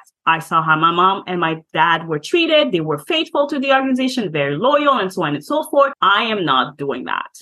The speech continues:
I am gonna start preparing for plan A, plans B, and plan C in case." And I'm just gonna go with the best top job that, you know, is aligned with my values. So I'm sharing this story specifically to those that are leaders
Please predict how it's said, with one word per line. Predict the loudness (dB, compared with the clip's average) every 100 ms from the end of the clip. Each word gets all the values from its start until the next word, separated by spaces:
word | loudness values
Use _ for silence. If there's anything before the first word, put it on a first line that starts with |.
| -2
I | 0 2
am | 0 0
gonna | -4 -2
start | 2 2 0 -8 _
preparing | -6 -2 2 2 0
for | 0 -2
plan | 0 0 0 -2
A, | -4 -2
plans | -2 -2 -4
B, | -6 -4
and | -4 -4
plan | -4 -4
C | 0 2 2 -2 0
in | 2
case." | 2 -2 -6 -10 -16 -16 -8 -2
And | 0
I'm | 2 2
just | 0
gonna | 2 0
go | 0 0
with | 0 -2
the | -4 -8 _
best | 0 0 -2 -10 -6
top | 2 2 0 -8 -16
job | -2 2 4 2 2
that, | 0 0 -4 _
you | -4
know, | 0 0 -2
is | -4
aligned | 0 2 2 -2
with | -4
my | -6
values. | -4 -6 -6 -10 -4
So | 2 2 0 -2
I'm | -2
sharing | -2 0 2 2 2
this | 2
story | 2 0 2 2 0
specifically | -4 -2 0 2 0 0
to | 0
those | 4 4
that | 2 0
are | 2 2
leaders | 2 2 0 0 -4